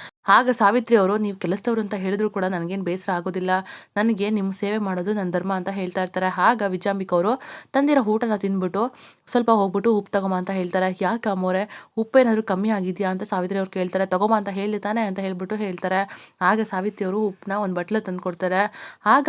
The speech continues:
ಆ ಉಪ್ಪನ್ನ ವಿಜಾಂಬಿಕಾ ಅವರು ಇಸ್ಕೊಂಡು ಒಂದ್ ಹಿಡಿ ಉಪ್ಪನ್ನ ತಗೊಂಡ್ಬಿಟ್ಟು ಸಾವಿತ್ರಿ ಬಾಯಿಗೆ ತುರುಕ್ಬಿಡ್ತಾರೆ. "ನೀನ್ ಮಾಡಿರೋ ತಪ್ಪಿಗೆ ಈ ಉಪ್ಪನ್ನ ತಿನ್ಲೇಬೇಕು, ತಿನ್ನು ನೀನು" ಅಂತ ಹೇಳ್ಬಿಟ್ಟು ಉಪ್ಪನ್ನ ತುಂಬಾ ಹಿಂಸೆಯಿಂದ ಸಾವಿತ್ರಿ ಬಾಯಿಗೆ ಹಾಕ್ಬಿಡ್ತಾರೆ.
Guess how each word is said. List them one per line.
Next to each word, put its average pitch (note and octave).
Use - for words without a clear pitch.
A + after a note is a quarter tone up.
ಆ G3+
ಉಪ್ಪನ್ನ A3
ವಿಜಾಂಬಿಕಾ G#3
ಅವರು F3+
ಇಸ್ಕೊಂಡು F#3
ಒಂದ್ F#3
ಹಿಡಿ G3
ಉಪ್ಪನ್ನ G3
ತಗೊಂಡ್ಬಿಟ್ಟು F#3
ಸಾವಿತ್ರಿ G3
ಬಾಯಿಗೆ F3+
ತುರುಕ್ಬಿಡ್ತಾರೆ. F#3+
"ನೀನ್ A3+
ಮಾಡಿರೋ G3+
ತಪ್ಪಿಗೆ G3+
ಈ G3
ಉಪ್ಪನ್ನ G3+
ತಿನ್ಲೇಬೇಕು, F#3+
ತಿನ್ನು A#3
ನೀನು" G#3+
ಅಂತ F#3+
ಹೇಳ್ಬಿಟ್ಟು F#3+
ಉಪ್ಪನ್ನ F#3+
ತುಂಬಾ G#3
ಹಿಂಸೆಯಿಂದ G#3
ಸಾವಿತ್ರಿ C4+
ಬಾಯಿಗೆ G3
ಹಾಕ್ಬಿಡ್ತಾರೆ. G3